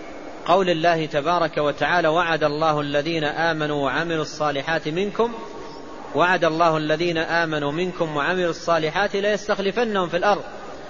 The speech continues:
وليمكنن لهم دينهم الذي ارتضى لهم وليبدلنهم من بعد خوفهم أمنا يعبدونني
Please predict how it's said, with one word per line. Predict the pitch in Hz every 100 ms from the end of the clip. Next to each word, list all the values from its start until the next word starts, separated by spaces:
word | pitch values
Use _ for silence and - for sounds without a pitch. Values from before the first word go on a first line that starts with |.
| - - - - -
وليمكنن | 139 175 185 185 185 - 185 208 202
لهم | 185 190 180 170
دينهم | 165 208 202 165 123 - - - - - - -
الذي | 143 156 190 185
ارتضى | 165 190 185 190
لهم | 214 190 143 - - - - - - - -
وليبدلنهم | 143 196 233 233 233 185 214 247 240 214 190 185
من | 180
بعد | 180 185 180
خوفهم | 175 190 180 175 165 165
أمنا | 190 175 165 165 165
يعبدونني | 156 147 143 151 170 139 127 110